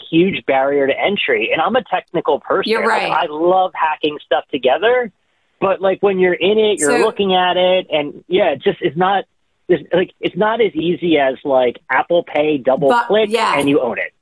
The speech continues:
Speaker 1: <laughs>
Speaker 2: Right. And I think that's, so, yeah, to that point, you know, going back to the decentralized, um, you know, networks that they're trying to build, especially for Wi-Fi, or, um, you know, you can buy a box, you know, to connect Wi-Fi for outside your house.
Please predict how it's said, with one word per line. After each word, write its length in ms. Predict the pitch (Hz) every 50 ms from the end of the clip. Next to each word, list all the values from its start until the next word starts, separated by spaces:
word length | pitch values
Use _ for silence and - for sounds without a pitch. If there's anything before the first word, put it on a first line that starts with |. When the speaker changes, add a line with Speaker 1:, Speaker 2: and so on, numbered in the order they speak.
| _ _ _ _ _ _ - -
Speaker 1:
<laughs> 100 | - - _ _ _ _ _ _ _ _ -
Speaker 2:
Right. 320 | 220 240 269 240 220 196 -
And 120 | - 247 262
I 140 | 262 277 277
think 240 | 285 311 302 285
that's, 420 | 294 262 254 254 247 - - - -
so, 380 | 247 240 226 220 - - - - _ -
yeah, 240 | 220 233 240 214 208
to 160 | - - 277
that 220 | 269 269 247 - -
point, 380 | 302 311 269 220 214 220 -
you 80 | 214 214
know, 140 | 208 202 175
going 380 | 214 233 226 233 226 208 175
back 240 | - 214 214 - -
to 60 | 226
the 40 | 208
decentralized, 720 | 202 220 214 185 220 214 185 175 202 202 185 190 185 - - _ _ _ -
um, 540 | 190 180 170 170 165 175 170 160 160 - - _ _ _ -
you 100 | 226 226
know, 120 | 214 214
networks 500 | 202 202 214 - - 214 196 185 - -
that 140 | 214 190 -
they're 120 | 214 190
trying 280 | - 202 196 185 180 175
to 100 | 190 190
build, 220 | - - 254 254
especially 340 | 214 208 254 190 - 214 180
for 160 | - 196 185
Wi-Fi, 600 | 180 185 185 190 - - - 180 165 160 165 170 -
or, 580 | - 180 175 170 170 170 165 165 165 165 - _ _ _ _ _ -
um, 500 | 190 175 170 170 165 165 165 - - - _
you 120 | - 202 196
know, 100 | 180 175
you 180 | 170 170 165
can 180 | 165 185 185 165
buy 160 | 175 170 175
a 80 | 170 165
box, 400 | 170 170 165 156 156 160 - - - - - -
you 100 | 185 180
know, 120 | 175 175
to 140 | 165 - 185
connect 280 | 185 180 180 175 175 180
Wi-Fi 360 | 175 175 170 - 185 175 165
for 140 | 165 185 175
outside 340 | 175 170 - 190 185 175
your 120 | 214 220 214
house. 280 | 262 269 262 240 233